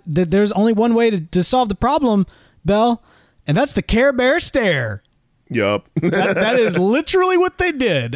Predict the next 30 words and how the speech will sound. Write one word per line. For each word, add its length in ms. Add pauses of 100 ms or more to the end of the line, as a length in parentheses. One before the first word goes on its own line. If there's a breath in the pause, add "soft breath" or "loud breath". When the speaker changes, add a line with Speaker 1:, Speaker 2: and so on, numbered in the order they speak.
Speaker 1:
Uh, 300
they 100
did 160
the 80
Care 320
Bear 240
Stare 480
by 160
focusing 680
their 180
love 340
and 100
humanity 640
and 180
hope 360
and 240
courage 540
and 180 (480 loud breath)
truth 460
and, 500
uh, 200 (220)
other 300
such 400
things. 320 (1000 loud breath)
What 120 (120)
do 40
you 40
think 140
about 180
that? 220